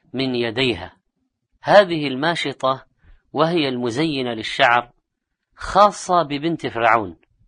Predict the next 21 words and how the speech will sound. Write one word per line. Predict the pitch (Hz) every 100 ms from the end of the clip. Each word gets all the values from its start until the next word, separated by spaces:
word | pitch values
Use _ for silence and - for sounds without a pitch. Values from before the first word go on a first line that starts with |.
| _ _ _
هداها | - 131 190 214 185
الله | 160 175 185 190 165 _ _ _ _ _ _ _ -
واستجابت | 131 - 127 180 185 175 147
لدعوة | 135 143 143 135 127
موسى | 127 135 135
عليه | 117 117 117 131
السلام، | - 156 180 147 - _ _ _ _ _ -
ولكنها | 131 139 - 190 160 135 123
كتمت | - 175 170 156 151 - 143
إسلامها. | - 120 117 95 104 - _ _ _ _ _ _ _ _ _ -
قال | 220 214
عليه | 180 185
الصلاة | - 170 156
والسلام: | 135 - 165 151 156 147 -
"بين | 120 131 180 190
هي | 175 156 135 165 160 143
تمشط | - 139 160 - 147 -
ابنة | 127 123 156 - 131 135
فرعون | 120 120 156 151 139 127 117
ذات | 147 143
يوم، | 135 151 160 165 165